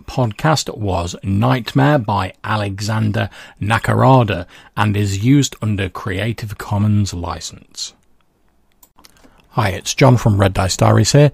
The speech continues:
and I'm just gonna talk in this episode about a trend that I've noticed in a fair few role-playing games that I've read recently, and that is the trend for there to be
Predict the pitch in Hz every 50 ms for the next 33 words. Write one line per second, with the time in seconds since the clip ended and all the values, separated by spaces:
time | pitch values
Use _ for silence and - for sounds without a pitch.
0 | - - - - - - - _ - 143 160 175 160 135 - - 131 117 - -
1 | 143 123 107 - - - - - 110 113 110 - - 110 98 - - - 113 104
2 | 98 95 95 - - - 104 107 98 95 - - 98 95 90 92 - - - 120
3 | 104 104 101 98 98 95 95 90 90 107 113 113 - - 104 - - - - 101
4 | 92 92 - - - - - - - - - - - 147 139 117 - - 139 120
5 | 107 95 101 101 101 92 - 107 98 95 95 90 95 92 90 90 90 - - 92
6 | 87 85 85 82 - - - 101 90 92 95 90 87 85 - 87 92 95 95 92
7 | 107 117 110 - - - 85 87 85 85 82 - - - - - - - - _
8 | - - 117 135 147 151 139 113 107 120 120 117 107 110 110 - - - - -
9 | 123 117 117 117 113 104 - - 113 101 98 95 - - - 98 92 101 98 98
10 | 95 90